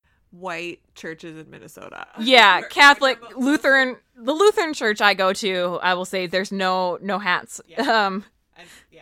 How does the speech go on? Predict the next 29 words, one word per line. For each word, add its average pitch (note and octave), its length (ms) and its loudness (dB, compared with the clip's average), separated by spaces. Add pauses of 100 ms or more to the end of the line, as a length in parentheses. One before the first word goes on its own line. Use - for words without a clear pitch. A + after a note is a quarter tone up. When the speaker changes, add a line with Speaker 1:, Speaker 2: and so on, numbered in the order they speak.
(140)
Speaker 2:
unless D#4 260 4
they're F#4 160 0
baseball G3+ 500 -2
caps, F3 480 -4
and G3 200 -8
that's F#3+ 260 -4
like, F#3+ 220 -6
"Come G3+ 180 -8
on, F3+ 280 -4 (160)
bro, E3 360 -6
take F#3+ 260 -16
your F3 100 -14
hat D#3+ 200 -4
off." C#3+ 280 -6 (100)
Speaker 1:
Right. - 300 -20
Speaker 2:
But F#3+ 300 0
<laughs> - 80 -2 (760)
Speaker 1:
Yeah. G3 80 -20 (360)
Speaker 2:
we B3+ 40 -10
Speaker 1:
My D4+ 60 -4
Speaker 2:
don't F4 120 -4
Speaker 1:
personal D#4 420 -20
experience, E3+ 500 -20 (260)
Speaker 2:
<laughs> - 240 -12
Speaker 1:
I F3 100 -20
don't F#3 200 -20
go F#3+ 60 -20
to E3+ 80 -20
weddings D3+ 360 -20